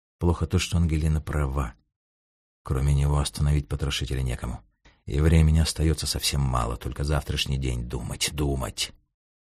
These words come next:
Но сосредоточиться на деле мешала все та же упрямая фраза: «Не переживет, не переживет».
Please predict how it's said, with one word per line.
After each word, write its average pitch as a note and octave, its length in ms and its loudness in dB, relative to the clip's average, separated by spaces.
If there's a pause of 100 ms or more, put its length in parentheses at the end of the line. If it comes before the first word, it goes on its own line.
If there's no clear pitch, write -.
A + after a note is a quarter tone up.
(460)
Но G2+ 240 10
сосредоточиться A2+ 920 8
на G#2 140 10
деле G#2+ 220 8
мешала G#2+ 420 6
все - 220 -2
та A#2 260 4
же G2 160 6
упрямая F#2 500 4
фраза: D2+ 600 -2 (920)
«Не E2+ 240 4
переживет, D2 1040 -4 (180)
не E2 460 4 (160)
переживет». - 1200 -4